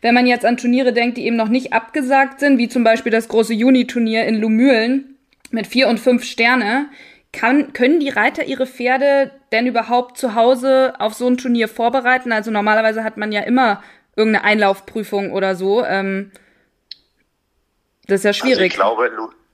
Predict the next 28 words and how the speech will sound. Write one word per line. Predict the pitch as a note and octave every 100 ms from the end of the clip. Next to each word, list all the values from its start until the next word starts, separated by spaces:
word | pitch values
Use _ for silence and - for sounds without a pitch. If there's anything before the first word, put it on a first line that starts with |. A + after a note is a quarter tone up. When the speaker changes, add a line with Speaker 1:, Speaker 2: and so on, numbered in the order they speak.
| _
Speaker 2:
Lumülen | A2 A2+ A#2+ B2+ B2+ B2 -
hat | - A#2+ -
sich | A2 - -
erstmal | G#2 - A2+
vorbehalten, | G#2 A#2 A2 G#2+ A2 -
bis | - -
Ende | - G2+ - G#2 -
April | - G#2+ G2+
zu | - F2
warten. | F2 G2 - - _
Speaker 1:
Mhm. | A#3 A3+ A3 C4+ - - _
Speaker 2:
Das | - - -
ist | -
immer | - A2+
noch | G#2+
sechs | - B2+ - -
Wochen, | A#2 - B2 A#2
sechs, | - - B2+ - - - - -
das | F#2+ -
ist | -
immer | A2+
noch | G#2+ G2+
sechs | A#2+ - -
Wochen | A#2 A2+ A#2 A2+ _ _ _ _ _ _ _
vor | - A#2 A#2 A#2 A2 -
Turnierbeginn | - G#2+ G#2+ A2 G#2 - G2
in | - - B2
Lumülen. | B2+ B2+ C3+ C3+ C#3+